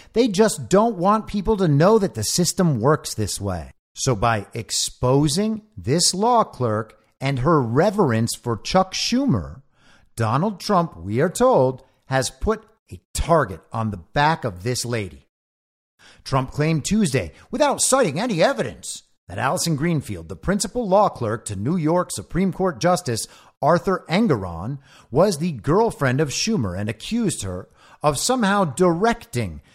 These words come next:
the two hundred fifty million dollar fraud case filed against him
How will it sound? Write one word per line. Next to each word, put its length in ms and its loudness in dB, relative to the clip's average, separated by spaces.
the 220 -2
two 220 0
hundred 320 0
fifty 420 -4
million 540 0
dollar 360 2
fraud 500 0
case 320 -2
filed 340 0
against 360 -6
him 260 -4